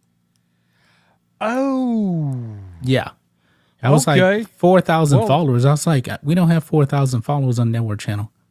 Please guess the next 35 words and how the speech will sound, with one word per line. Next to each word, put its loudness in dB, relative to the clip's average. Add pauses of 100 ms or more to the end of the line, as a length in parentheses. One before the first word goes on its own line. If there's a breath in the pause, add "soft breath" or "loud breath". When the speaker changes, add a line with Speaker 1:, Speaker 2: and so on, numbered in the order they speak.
(140)
Speaker 1:
Ah, -6
there -4
it -4
is -6
right -4
there. -2
The -8
problem -6
is, -2
Speaker 2:
Yeah. -2
Speaker 1:
uh, -4
who's -8
a-, -10
Speaker 2:
I 2
messed 0
Speaker 1:
who's -4
Speaker 2:
it 0
Speaker 1:
actually -4
Speaker 2:
up. -12
Speaker 1:
subscribed -18
there? -14 (560)
Speaker 2:
But 2
on 2
Locals, 2
Speaker 1:
Oh. 0
Speaker 2:
I 0
actually -2
sent -2
it -6
to, -2
um, 0 (1040)
I -2
sent 0
the -4
link 0